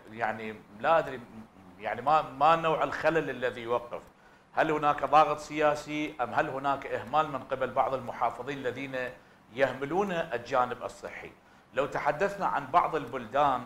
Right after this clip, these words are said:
غير المتقدمة، لا أريد أن أتحدث عن البلدان المتقدمة، سأتحدث عن الأردن،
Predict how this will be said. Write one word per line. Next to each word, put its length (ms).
غير 240
المتقدمة، 800
لا 220
أريد 180
أن 140
أتحدث 540
عن 100
البلدان 400
المتقدمة، 640
سأتحدث 640
عن 140
الأردن، 420